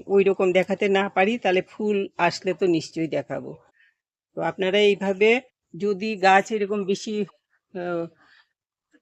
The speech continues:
শেপ নষ্ট হয়ে গিয়ে থাকে, আহ, গাছের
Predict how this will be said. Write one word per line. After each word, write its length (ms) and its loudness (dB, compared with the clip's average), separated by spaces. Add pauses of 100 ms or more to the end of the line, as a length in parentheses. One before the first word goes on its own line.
(480)
শেপ 400 0
নষ্ট 300 -2
হয়ে 280 -2
গিয়ে 220 -2
থাকে, 460 -4 (480)
আহ, 300 -2
গাছের 400 2